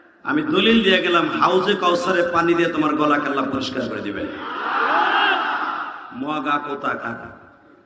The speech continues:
গলা ভেঙে যাবে। এই ধানের শীষার নৌকা কয়ে গলা ভাঙবা না। আল্লাহু আকবার জোরে বলেন তো।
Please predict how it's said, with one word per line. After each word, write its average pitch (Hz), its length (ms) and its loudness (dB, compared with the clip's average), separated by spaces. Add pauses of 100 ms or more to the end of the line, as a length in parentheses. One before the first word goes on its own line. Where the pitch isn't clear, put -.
(460)
গলা 117 380 -4
ভেঙে 117 280 -6
যাবে। 113 260 -6 (3250)
এই - 120 -8
ধানের 175 360 4
শীষার 214 420 2
নৌকা 233 320 2
কয়ে 214 200 2
গলা 175 280 2
ভাঙবা 135 260 -2
না। 123 140 -4 (1600)
আল্লাহু 165 400 4
আকবার 196 220 0
জোরে 196 180 0
বলেন 208 300 2
তো। 220 120 0